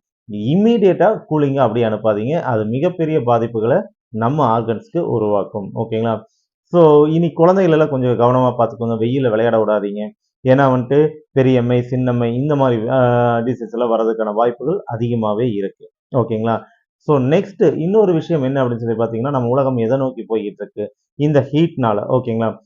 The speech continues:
இந்த ஹீட்னால எதை நோக்கி போய்கிட்டு இருக்கு அப்படின்னு சொல்லிட்டு அதையும் நம்ம ஒரு கிளான்ஸ் பார்க்கணும். ஏன்னா வந்துட்டு இது வந்துட்டு பார்த்தீங்கன்னா, ஒருத்தர் வந்துட்டு ஒரு படம் எடுத்திருந்தாரு. ஆ, actually அதோட நேம் எனக்கு சரியா எனக்கு தெரியல.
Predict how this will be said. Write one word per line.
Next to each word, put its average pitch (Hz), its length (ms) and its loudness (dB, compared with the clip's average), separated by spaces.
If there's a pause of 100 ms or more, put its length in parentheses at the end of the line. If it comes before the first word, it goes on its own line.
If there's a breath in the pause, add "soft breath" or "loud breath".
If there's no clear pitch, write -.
(140)
இந்த 139 260 0
ஹீட்னால 165 440 2
எதை 135 180 2
நோக்கி 147 220 -2
போய்கிட்டு 123 360 -2
இருக்கு 120 240 -6
அப்படின்னு 117 100 4
சொல்லிட்டு 117 300 -2
அதையும் 160 400 2
நம்ம 127 200 0
ஒரு 110 160 2
கிளான்ஸ் 117 360 -2
பார்க்கணும். 117 460 -4 (340)
ஏன்னா 127 140 2
வந்துட்டு 131 280 0
இது 135 280 0
வந்துட்டு 165 180 -2
பார்த்தீங்கன்னா, 135 560 0
ஒருத்தர் 123 220 -2
வந்துட்டு 139 120 -4
ஒரு 123 160 0
படம் 135 220 0
எடுத்திருந்தாரு. 113 520 -2 (380)
ஆ, 113 580 2
actually 135 300 0
அதோட 113 380 6
நேம் 143 300 0
எனக்கு 113 440 -2
சரியா 113 280 -2
எனக்கு 101 320 -8
தெரியல. 117 280 -4